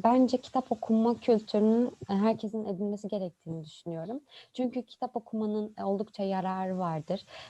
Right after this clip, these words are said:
Ve kitap okuyan bir birey ile kitap okumayan bir bireyi kıyasla-, kıyasla, e, kitap okuyan birey daha kültürlüdür. E, ve kitap okuyan kişi her zaman kendini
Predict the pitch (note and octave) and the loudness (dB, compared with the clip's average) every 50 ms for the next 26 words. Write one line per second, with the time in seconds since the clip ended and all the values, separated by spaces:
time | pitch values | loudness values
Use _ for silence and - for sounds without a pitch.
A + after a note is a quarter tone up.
0 | - - G#3 G#3 G#3 G3+ - - - A#3+ G#3+ A3+ A3 - A3 A3 G#3+ G#3 G#3+ G3 | 4 6 8 8 6 4 0 0 0 2 2 2 0 2 2 2 4 4 4 4
1 | G#3 G3+ G3 F#3 G3 A3 A3 A3 A3 G#3 F#3+ F3+ F#3 F#3+ G#3 G#3 - - A#3 G#3+ | 4 2 2 0 -2 -2 -4 -4 -4 -6 -6 -4 -4 -4 -6 -8 -6 -6 -6 -4
2 | G#3 G#3 - - A3 G#3+ G3+ F#3+ F#3+ F#3+ F#3 F#3+ F#3+ F#3+ F3+ G3+ F3 G3 F#3+ G3 | -4 -6 -4 -2 -2 -2 -2 -2 -2 -2 -2 -2 -4 -2 -4 -2 0 2 2 0
3 | - - - G#3+ G3+ F#3+ - - - G3 - - _ - - A3+ A3 F#3+ F3 - | 0 -2 -2 -2 -2 -2 -4 -6 -8 -8 -8 -8 _ -4 0 2 4 4 2 0
4 | - _ C4 C#4 D4 - - - - - - - - G3+ F#3+ F#3+ F#3 G3 - - | -4 _ -4 -4 -4 -6 -12 -20 -20 -20 -20 -2 2 4 4 4 4 2 2 2
5 | C#4 B3+ A3 G#3+ G#3+ - G#3 G3 F3+ F#3 F#3 G3+ - C#4+ D4+ C#4 C#4 B3+ B3+ B3+ | 2 4 4 2 0 -2 -4 -4 -4 -4 -4 -4 -2 -2 -2 -2 -2 -2 -2 -4
6 | B3 - A3 F#3 - - - E3 D#3 D3+ D#3+ D#3 - G3 B3+ - - _ _ _ | -2 -2 -2 -2 -2 -4 -6 -6 -6 -6 -8 -8 -6 -8 -8 -8 -10 _ _ _
7 | _ - - _ _ _ G#3 G3+ G3+ G3+ G3+ A3 C#4 C#4 C#4 - - C#4+ C#4 C#4 | _ -20 -20 _ _ _ -4 -4 -2 -2 0 0 -2 -2 -2 -4 -6 -4 -2 -4
8 | C4 - - C4+ B3+ C4 C4 B3+ - - - C4+ A#3 B3 A#3+ A3 G3 A3+ G#3+ A3 | -4 -4 -6 -4 -4 -2 -4 -4 -8 -12 -10 -8 -4 -2 -2 0 0 -2 -2 -2
9 | A#3+ C4 B3+ - - G#3 G3+ G3 G3 G3+ G#3+ A3+ A3+ A#3+ B3+ | -2 -4 -6 -6 -6 -4 -2 -2 -2 0 0 0 0 -2 -4